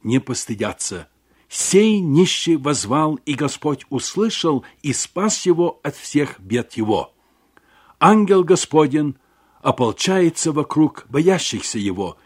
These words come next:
и избавляет их. Вкусите и увидите, как благ Господь. Блажен человек, который уповает на Него». Я никогда не перестану быть благодарным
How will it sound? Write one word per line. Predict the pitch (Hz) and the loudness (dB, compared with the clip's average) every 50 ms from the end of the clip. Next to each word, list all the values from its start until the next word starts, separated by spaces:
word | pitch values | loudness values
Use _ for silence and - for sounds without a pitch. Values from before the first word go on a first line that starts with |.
| _ _ _ _ | _ _ _ _
и | 139 139 135 | 0 0 2
избавляет | 120 - - - 101 95 110 151 175 165 117 101 92 - - | 0 0 -2 -4 -6 -4 0 0 0 0 0 -2 -6 -6 -8
их. | 87 80 - - _ _ _ _ _ _ _ _ _ _ | -10 -10 -10 -14 _ _ _ _ _ _ _ _ _ _
Вкусите | - - - - 127 110 - - - 220 226 214 - - - 202 196 | -18 -16 -6 -2 0 0 0 2 2 2 2 2 0 -2 -2 -2 -2
и | - - _ - 185 208 208 | -2 -6 _ 0 0 0 0
увидите, | - - 202 175 143 143 151 139 139 147 - - 147 139 | 0 -2 -2 2 4 2 2 2 0 -6 -2 -2 -2 -2
как | - - - 117 98 85 82 | -2 -6 -10 -10 -8 -10 -8
благ | 78 110 156 180 147 131 | -4 -2 -2 -2 -2 -4
Господь. | 135 170 151 - - - 110 104 101 95 - - _ _ _ _ _ _ _ _ _ _ _ | -6 -6 -6 -6 -6 -4 -4 -4 -4 -6 -10 -20 _ _ _ _ _ _ _ _ _ _ _
Блажен | - 110 107 92 107 131 127 120 101 | -4 -2 -2 0 0 0 0 0 -4
человек, | - - 101 98 95 101 147 160 127 - - - _ _ _ _ _ _ _ _ _ | -6 -8 -8 -8 -4 -2 -2 -2 -2 -6 -12 -20 _ _ _ _ _ _ _ _ _
который | - 117 - - 107 104 104 | -6 -6 -2 -2 -2 -2 -4
уповает | - 104 87 - 87 82 98 113 104 95 90 - - | -8 -10 -10 -10 -8 -6 -4 -4 -4 -6 -8 -10 -10
на | 92 | -10
Него». | 87 92 92 90 101 98 73 - _ _ _ _ _ _ _ _ _ _ _ _ _ _ _ _ _ _ _ _ - _ _ _ _ _ - - _ _ | -8 -8 -4 0 0 0 0 -2 _ _ _ _ _ _ _ _ _ _ _ _ _ _ _ _ _ _ _ _ -20 _ _ _ _ _ -20 -20 _ _
Я | - 185 180 | 4 6 6
никогда | 185 180 - 190 196 190 233 | 6 4 2 2 2 2 4
не | 240 226 | 2 2
перестану | - - 196 185 175 - - 175 165 170 165 151 | 2 2 0 0 0 -2 -2 -2 0 0 0 0
быть | 120 143 147 139 - 113 | 2 2 0 0 -2 0
благодарным | 117 135 135 139 135 113 120 117 113 110 113 123 135 160 160 135 | 0 2 2 2 0 0 0 -2 -2 -2 -2 -2 -2 -2 -4 -6